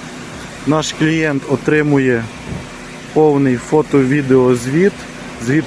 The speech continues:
по комп'ютерній діагностиці, по екології, по форсунках. Клієнт всю інформацію отримує,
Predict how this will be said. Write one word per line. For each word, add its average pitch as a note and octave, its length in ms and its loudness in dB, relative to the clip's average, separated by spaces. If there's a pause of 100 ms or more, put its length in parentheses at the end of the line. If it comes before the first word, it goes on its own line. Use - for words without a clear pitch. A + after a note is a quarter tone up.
по D3 80 2
комп'ютерній C3+ 680 2
діагностиці, D3+ 760 2 (160)
по C#3 240 4
екології, F3+ 840 2 (380)
по D3+ 120 4
форсунках. F#3 840 2 (960)
Клієнт D#3 320 2 (260)
всю D#3 200 4
інформацію D3+ 640 2
отримує, D3+ 720 2